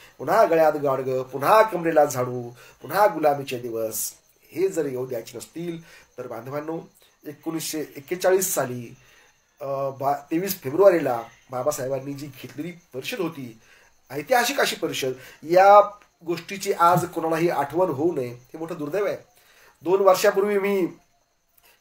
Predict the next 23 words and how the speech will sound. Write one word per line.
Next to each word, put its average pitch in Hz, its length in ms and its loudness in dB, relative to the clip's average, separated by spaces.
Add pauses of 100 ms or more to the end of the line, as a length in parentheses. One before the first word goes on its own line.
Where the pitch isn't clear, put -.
(120)
कसबे 175 260 2
तळवलेला 202 360 6
गेलो 190 260 6
होतो. 185 400 0 (360)
राजेंद्र 196 440 6
कांबळे 185 600 6
लातूरचे 165 360 -2
कार्यकर्ते 143 520 -4
आहेत, 113 280 -4 (400)
त्यांनी 151 200 -6
एक 165 160 -4
फार 185 160 -2
मोठी 165 540 -6
तिथं 151 360 -2 (240)
सभा 147 380 0
पुन्हा 147 240 0
एकदा 143 120 0
घेतली 127 300 -6
होती 139 160 -4
त्या 139 280 2 (340)
परिषदेची 139 340 -8
आठवण 147 280 -2
म्हणून. 131 220 -6